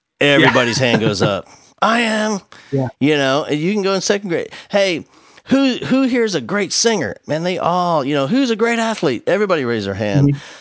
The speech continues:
Speaker 1: But at some point, you know, they just get this, uh, you know, I don't know what happens. Um, just somewhere, I think there's so much data and feedback. I mean, like, it really is. A kid could,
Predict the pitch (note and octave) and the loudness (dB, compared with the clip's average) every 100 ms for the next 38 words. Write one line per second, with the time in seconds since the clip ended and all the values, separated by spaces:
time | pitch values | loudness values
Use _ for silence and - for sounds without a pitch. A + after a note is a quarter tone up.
0 | _ D#3 C#3+ - E3 D3 C#3 F3+ A#3 - | _ 0 0 -4 -4 -4 -4 -4 -4 -6
1 | A2 G#2 G#2+ A2 G#2 A2 - A2 - A2 | -4 -4 -4 -6 -6 -6 -4 -6 -4 -6
2 | G2+ - - G#2+ F#2+ A#2 G#2+ F#2+ D2 G2+ | -6 -4 -4 -2 -2 -2 -2 -2 -4 -6
3 | G#2 B2 A#2+ B2 G2 G#2 C#3+ F2+ E2 F#2+ | -4 -2 -2 -2 -4 -6 -6 -8 -8 -8
4 | G2 G#2 G2+ F#2+ A#2+ - B2+ A#2 A#2+ G2+ | -4 -4 -4 -6 -6 -4 -4 -2 -4 -4
5 | - F#3 C3 A2 - C#3+ C3 A#2+ A2 G#2 | -4 -4 -2 -4 -2 -2 -2 -4 -6 -2
6 | A#2 B2 G#2+ G2+ G2 - - B2+ C#3+ F#2 | -2 0 -2 -4 -8 -8 -4 -2 -2 -4
7 | E2 E2 B2 B2+ B2+ B2 G#2 A2 C3 D3+ | -4 -4 -4 -2 -2 -4 -6 -4 -2 -2
8 | C3+ E3 C3 A2 F2+ - F#3 C#3+ A#2+ G#2 | -2 -2 -4 -6 -6 -2 0 0 0 -4
9 | - - - - _ _ - E3 C#3 C3+ | -14 -16 -18 -20 _ _ -2 0 2 0
10 | A#2 G#2 | -6 -10